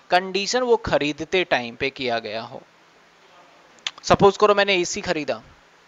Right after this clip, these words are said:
एसी था तीस हजार रुपए का, इसके ऊपर fitting करवाने का खर्चा आया पांच हजार रुपए, तो मैं हर किसी को एसी बोलूंगा पैंतीस हजार रुपए का है, लाने का किराया लग गया दो सौ रुपए,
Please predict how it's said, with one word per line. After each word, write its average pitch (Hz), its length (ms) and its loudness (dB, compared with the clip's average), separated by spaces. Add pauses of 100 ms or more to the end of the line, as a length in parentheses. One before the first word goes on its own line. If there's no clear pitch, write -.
(640)
एसी 190 300 2
था 208 200 6
तीस 208 380 -2
हजार 220 240 6
रुपए 208 220 0
का, 196 200 -8 (1400)
इसके - 220 2
ऊपर 185 200 4
fitting 202 320 2
करवाने 208 360 6
का 208 120 4
खर्चा 202 320 0
आया 185 260 0 (240)
पांच 175 260 4
हजार 196 240 4
रुपए, 190 300 -8 (340)
तो 180 60 4
मैं 185 220 4
हर 190 200 2
किसी 202 240 -6
को 196 100 2
एसी 180 240 -2
बोलूंगा 180 300 2
पैंतीस 156 500 -2
हजार 110 260 -4
रुपए 95 220 -12
का 95 120 -10
है, - 200 -12 (1080)
लाने 185 380 8
का 214 120 6
किराया 196 400 8
लग 214 180 4
गया 214 160 6
दो 190 240 6
सौ 214 200 2
रुपए, 208 320 -2